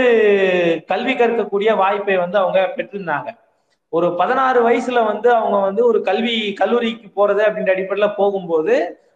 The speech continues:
அவங்களால அந்த சமூகத்துல அவங்களோட பழக முடியல, ஒட்டி உறவாக முடியல. ஏன்னா வந்து வீட்டிலேயே கல்வி, வெளியில இருக்கிற நபர்களோடு பழக்கம் என்பது வந்து ரொம்ப குறைவு. அவங்க அப்பா இன்னும் திட்டமிட்ட என்னன்னு சொன்னா, வெளியில போனா கெட்டுருவாங்க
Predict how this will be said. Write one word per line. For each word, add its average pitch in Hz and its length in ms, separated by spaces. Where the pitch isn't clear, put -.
அவங்களால 208 340
அந்த 254 200
சமூகத்துல 247 640
அவங்களோட 208 360
பழக 233 300
முடியல, 208 380
ஒட்டி 202 240
உறவாக 214 400
முடியல. 160 400
ஏன்னா 220 180
வந்து 220 200
வீட்டிலேயே 226 440
கல்வி, 220 560
வெளியில 240 280
இருக்கிற 226 300
நபர்களோடு 202 880
பழக்கம் 214 380
என்பது 185 280
வந்து 196 180
ரொம்ப 190 280
குறைவு. 175 380
அவங்க 170 240
அப்பா 214 180
இன்னும் 226 220
திட்டமிட்ட 220 440
என்னன்னு 214 300
சொன்னா, 233 140
வெளியில 226 360
போனா 233 420
கெட்டுருவாங்க 226 640